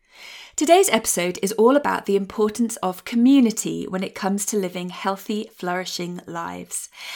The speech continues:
And I'll be quite honest, the reason I chose this topic for today is because doors are currently open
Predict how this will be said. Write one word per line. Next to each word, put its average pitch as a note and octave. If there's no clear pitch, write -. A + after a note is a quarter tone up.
And B3+
I'll B3
be C4
quite E4+
honest, G3
the G#3+
reason C4
I G3+
chose C4
this -
topic F3+
for E3+
today F3+
is G#3
because F#3+
doors B3+
are F#3
currently C#4
open F3